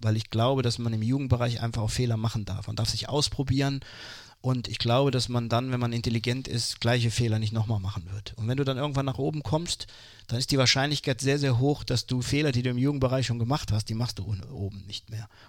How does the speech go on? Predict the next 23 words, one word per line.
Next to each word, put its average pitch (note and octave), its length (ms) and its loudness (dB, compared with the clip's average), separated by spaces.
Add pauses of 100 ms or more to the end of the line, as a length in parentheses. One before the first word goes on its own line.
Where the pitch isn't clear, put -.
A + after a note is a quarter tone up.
Und A2 100 -2
deswegen, C3 300 2
glaube B2 280 2
ich, A#2 100 4
hast B2 200 0
du C3 80 2
mehr B2 220 2
Substanz, B2 580 -2
wenn G#2 140 0
du G#2 80 0
über G#2 440 2
Jahre A2+ 300 2
hinweg A2+ 340 0
im G#2 120 -6
Jugendbereich, G#2+ 680 0 (540)
äh, A2 100 4
gearbeitet D3 640 4
hast. - 320 -2 (840)
Und B2+ 500 0 (140)
das B2 260 0
fehlt - 920 0
mir G#2 140 2
manchmal. G2 600 -4